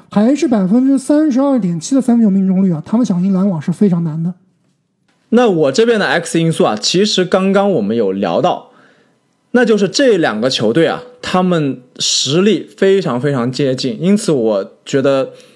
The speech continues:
Speaker 2: 每一场比赛很有可能都打到关键时刻。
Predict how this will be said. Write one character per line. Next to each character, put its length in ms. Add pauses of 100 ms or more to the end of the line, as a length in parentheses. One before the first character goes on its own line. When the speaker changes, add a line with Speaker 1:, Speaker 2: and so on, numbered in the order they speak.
(140)
Speaker 2:
每 240
一 60
场 200
比 140
赛 300 (520)
很 200
有 120
可 140
能 140
都 140
打 300
到 120
关 280
键 160
时 220
刻。 220